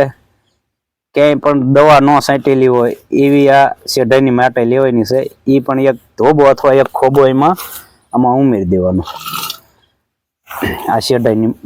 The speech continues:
માટે. પછી મિત્રો આમાં ગાયનું સાણ, બે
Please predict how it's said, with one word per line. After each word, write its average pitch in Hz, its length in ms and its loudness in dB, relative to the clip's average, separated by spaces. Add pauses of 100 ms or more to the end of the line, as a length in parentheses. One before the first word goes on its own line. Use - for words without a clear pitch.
માટે. 95 260 -4 (2750)
પછી 156 400 0
મિત્રો 165 280 4 (1000)
આમાં 139 360 4
ગાયનું 156 420 6
સાણ, 156 420 2 (300)
બે 170 80 6